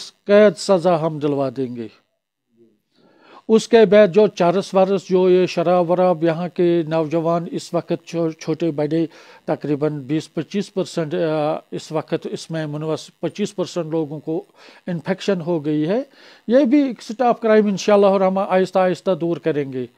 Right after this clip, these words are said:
क्योंकि हम, हम आए हैं मार्केट में, खाली हाथ नहीं जाएंगे। इन, अ, ड्रग्स फरोशों को साथ ले जाएंगे, छोड़ेंगे नहीं उनको,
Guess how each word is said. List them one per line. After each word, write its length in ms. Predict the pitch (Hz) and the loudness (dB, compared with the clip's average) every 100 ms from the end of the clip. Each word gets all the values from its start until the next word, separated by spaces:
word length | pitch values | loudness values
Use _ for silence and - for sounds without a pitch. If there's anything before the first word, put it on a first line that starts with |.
| _ - _ - | _ -20 _ -4
क्योंकि 340 | 202 190 233 | -2 0 0
हम, 460 | 202 - 214 214 190 _ _ _ - - 196 | 0 0 0 0 -4 _ _ _ -20 -6 0
हम 200 | 233 220 160 | 0 2 4
आए 380 | 202 226 247 | 8 10 10
हैं 160 | 233 240 | 8 4
मार्केट 600 | 233 214 196 220 214 202 | 4 4 4 4 2 2
में, 260 | 214 285 262 _ | 0 0 -2 _
खाली 360 | - 190 214 226 | 2 4 6 4
हाथ 160 | 208 226 220 | 2 0 0
नहीं 200 | 220 202 | 0 4
जाएंगे। 540 | 190 160 151 131 127 _ _ _ 208 | 4 4 0 -6 -10 _ _ _ -2
इन, 260 | 220 208 | 0 0
अ, 280 | 214 202 190 | 2 2 2
ड्रग्स 420 | 143 175 185 233 | 0 0 0 0
फरोशों 520 | - 220 226 208 202 | 2 2 2 2 -2
को 180 | 196 220 | 2 2
साथ 240 | 185 202 190 180 | 4 2 2 0
ले 120 | 180 | 0
जाएंगे, 540 | 160 160 147 135 127 - _ _ _ | 2 0 -2 -6 -10 -12 _ _ _
छोड़ेंगे 480 | - 202 220 214 226 | 2 6 6 8 4
नहीं 260 | 208 196 170 | 4 0 -2
उनको, 340 | 143 139 | -6 -8